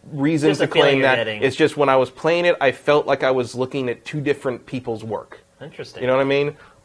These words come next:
Speaker 1: Like,
Speaker 2: Yeah, no, I get it. I totally get it.
Speaker 1: But, like, some of that doesn't jive with what I'm thinking, because it's like, well, if Hangar thirteen came in to save it, how come so much of the storytelling and all the stuff that feels like it would have taken longer to do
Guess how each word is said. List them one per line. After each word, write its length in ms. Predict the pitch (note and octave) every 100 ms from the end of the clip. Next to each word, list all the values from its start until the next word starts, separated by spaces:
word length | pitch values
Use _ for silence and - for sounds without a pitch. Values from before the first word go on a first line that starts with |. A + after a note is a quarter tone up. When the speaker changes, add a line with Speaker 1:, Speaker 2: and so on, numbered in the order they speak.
| -
Speaker 1:
Like, 180 | B2+ B2+
Speaker 2:
Yeah, 100 | C4+
no, 120 | A#3
I 80 | A#3
get 160 | A3 A3+
it. 80 | G2+
I 80 |
totally 260 | B2 E3+ E3+
get 160 | G#2 E2+
it. 100 | - -
Speaker 1:
But, 160 | C#3 F3
like, 200 | F#3+ D#3
some 180 | - A#3
of 60 |
that 80 | A#3
doesn't 280 | F#3+ E3 D3+
jive 480 | D#3 E3 F#3 D#3+ C3
with 160 | D#3
what 160 | C#3+ D3+
I'm 100 | C#3+
thinking, 320 | E3 F3+ D#3+
because 240 | C#3+ D#3+ C#3
it's 140 | C3+
like, 200 | C#3+ C3
well, 300 | D3 D3 C#3+ - - _ -
if 260 | E3 - - _ - _ _ _ _ -
Hangar 260 | D#3+ F#3+ F#3+
thirteen 380 | F#3 E3+ F#3 F#3+
came 200 | F#3 E3+
in 100 | E3
to 80 | C#3
save 300 | - F#3+ D#3+
it, 100 | C3+
how 160 | D3
come 200 | D#3 D#3+
so 200 | D3+ D#3+
much 200 | D3 D3
of 80 | C#3+
the 80 | B2+
storytelling 680 | B2 D3 D3 C#3+ C#3 C3 B2
and 100 | B2
all 80 | C3
the 60 |
stuff 240 | B2+ C3+ C3+
that 100 | G#2
feels 180 | C3+ B2+
like 80 | A#2
it 80 |
would 80 | A#2+
have 80 | A2+
taken 220 | C3+ A#2
longer 340 | A2 A#2 B2+ A#2+
to 100 | A2
do 400 | G#2+ C#3+ B2